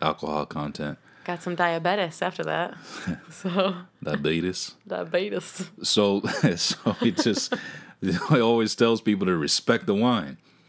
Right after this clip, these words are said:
Speaker 1: So you can drink as much as you want as long as you respect the wine. And the fact is, is that if you don't respect the wine, you'd be the one that's actually, uh, stuttering over yourself, falling over yourself,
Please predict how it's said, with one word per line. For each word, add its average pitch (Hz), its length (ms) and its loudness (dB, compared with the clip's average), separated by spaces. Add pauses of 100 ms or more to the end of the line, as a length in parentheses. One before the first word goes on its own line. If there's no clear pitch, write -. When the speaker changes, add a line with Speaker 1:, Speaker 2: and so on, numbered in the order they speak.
(280)
Speaker 1:
So - 100 0
you 120 160 6
can 180 80 4
drink 160 220 4
as 123 100 2
much 139 220 2
as 127 60 2
you 135 100 4
want 143 220 4
as 95 60 -2
long 113 140 6
as 107 80 2
you 110 80 2
respect 104 380 2
the - 80 0
wine. 98 320 -2 (1200)
And 80 220 0
the 73 40 -6
fact 76 340 0
is, 78 200 2
is 71 100 -4
that 71 160 0
if 73 140 -4
you 78 80 -2
don't 73 220 -2
respect 69 380 0
the 71 80 -6
wine, 73 300 -2
you'd 73 160 -4
be 71 120 -4
the 73 100 -4
one 73 220 -4
that's 71 180 -6
actually, 71 580 -6 (100)
uh, 67 280 -8 (640)
stuttering 76 540 0
over 73 160 -6
yourself, 71 420 -4
falling 76 240 -2
over 76 160 -2
yourself, 73 440 -4